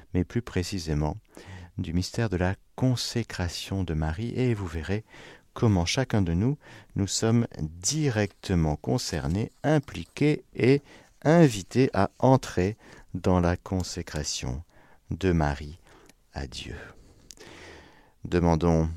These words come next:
à la Vierge Marie de nous accompagner sur cette catéchèse. Vierge Marie, merci de nous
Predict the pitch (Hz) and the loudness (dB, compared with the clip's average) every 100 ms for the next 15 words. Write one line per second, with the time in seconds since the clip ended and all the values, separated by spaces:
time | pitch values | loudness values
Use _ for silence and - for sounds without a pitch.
0 | - - - - - 85 80 82 78 78 | -12 -20 -20 -14 -6 -4 -2 -4 -2 -2
1 | 80 78 78 80 78 85 - 92 98 98 | -2 -4 -4 -2 -2 -2 -2 0 2 4
2 | 113 180 196 - 87 78 - 82 78 - | 4 2 0 -6 -8 -8 -8 -8 -4 -4
3 | 78 85 117 - - - - - - - | -2 -2 -4 -10 -14 -20 -20 -20 -20 -20
4 | - - - _ _ _ _ _ _ _ | -20 -20 -20 _ _ _ _ _ _ _
5 | _ _ _ _ _ - 90 _ _ _ | _ _ _ _ _ -20 -20 _ _ _
6 | _ - 87 85 80 82 80 82 90 - | _ -12 -6 -4 0 0 0 -2 -6 -8
7 | _ - - _ _ _ _ _ _ _ | _ -20 -20 _ _ _ _ _ _ _
8 | - - 90 82 - 85 82 82 82 80 | -20 -12 -6 -4 -2 2 4 6 4 4